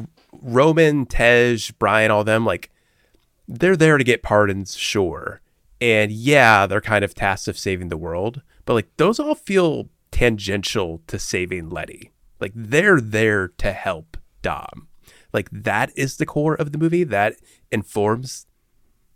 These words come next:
the emotion, the aesthetic, like, what is driving everything going on within the movie. And I, I, I just can't think of another movie that's able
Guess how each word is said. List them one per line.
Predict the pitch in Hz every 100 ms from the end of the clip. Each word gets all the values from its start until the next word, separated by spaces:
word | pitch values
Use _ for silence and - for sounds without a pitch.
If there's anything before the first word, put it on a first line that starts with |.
| _
the | 123 107 101 95
emotion, | 92 107 151 - 143 143
the | 113 90
aesthetic, | 85 - 120 123 135
like, | 101 85
what | 90 98 110
is | 104 - -
driving | - 95 85 104 120 123 131 -
everything | 95 95 113 123 123 113
going | 101 98
on | 90 98
within | 101 - 101
the | 101
movie. | 90 101 143 165 _ _ - _ _ - _
And | 123 117 104 - _ _ _ -
I, | - -
I, | - - - - - _ _ -
I | 262
just | - -
can't | 143 123
think | 117
of | 113
another | 113 120 110
movie | 123 139 104
that's | 98 -
able | 110 104